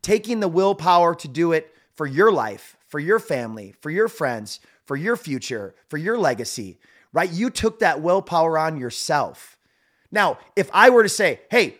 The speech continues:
go do this today," or "Go do this tomorrow," or at certain points of your life, someone came into your world and said, "Hey, I need you to do this today,"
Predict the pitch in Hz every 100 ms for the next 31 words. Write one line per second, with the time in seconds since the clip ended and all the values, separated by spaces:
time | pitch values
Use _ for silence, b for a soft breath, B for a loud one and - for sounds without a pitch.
0 | - 139 233 220 233 226 208 226 - 196
1 | 175 233 160 151 - 165 156 226 190 226
2 | 202 226 - - 175 220 214 151 147 143
3 | b b _ 196 196 185 B B 180 -
4 | 247 214 196 220 214 202 202 180 208 196
5 | - - 208 208 190 202 202 185 185 170
6 | 208 208 180 - 170 - b 233 202 -
7 | 175 190 208 185 160 202 190 - 165 175
8 | 214 233